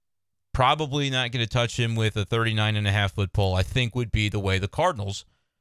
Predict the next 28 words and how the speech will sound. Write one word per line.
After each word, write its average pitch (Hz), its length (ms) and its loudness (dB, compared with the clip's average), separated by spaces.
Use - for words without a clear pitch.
would 131 160 -4
look - 180 0
at 95 100 2
it. 87 40 -2
An 95 80 -2
organization 120 560 -2
like 107 160 -2
the - 60 -6
Cardinals, 151 580 -2
you 113 140 2
don't 131 180 2
wanna 135 180 0
have 120 200 0
that 113 160 0
kind 110 240 -2
of 95 160 -4
potential 117 380 0
scandal 123 680 0
in 113 120 2
your 113 100 2
organization. 110 760 -2
And 120 240 0
then 147 300 0
there 135 300 2
is 120 640 -2
just 127 280 -2
the 123 100 -2
general 123 720 -2